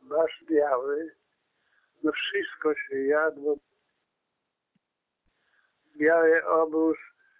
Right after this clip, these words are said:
utkany z babci. A jeszcze stryjek, to, to, to był kościelnym, to i na, na pasterkę trzeba było chodzić.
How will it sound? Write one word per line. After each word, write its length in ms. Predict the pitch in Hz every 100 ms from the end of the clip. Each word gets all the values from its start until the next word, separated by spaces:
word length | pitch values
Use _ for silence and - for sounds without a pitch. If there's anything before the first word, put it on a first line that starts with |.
| _
utkany 480 | - - 156 160 165 151 151 147 147 151 143 139 - -
z 140 | 151 143
babci. 460 | 170 160 - - - - _ _ _ _
A 80 | 62
jeszcze 440 | 65 - - 69 - - - - - - _ _ - _
stryjek, 460 | 139 143 139 135 - _
to, 140 | 131 131
to, 180 | - 127
to 100 | 127 120 - _ _ _ -
był 560 | 113 131 123 120 113 -
kościelnym, 920 | 120 - - 139 147 139 147 147 139 -
to 80 | 131 127 120 123 123 120 117 117 120 120 - _ - _
i 100 | 123 123
na, 220 | 143 139 - -
na 180 | 135 131
pasterkę 680 | - 127 - 156 151 - 143
trzeba 320 | - 139 139
było 480 | 135 139 139 135 -
chodzić. 840 | - 123 120 113 120 - - -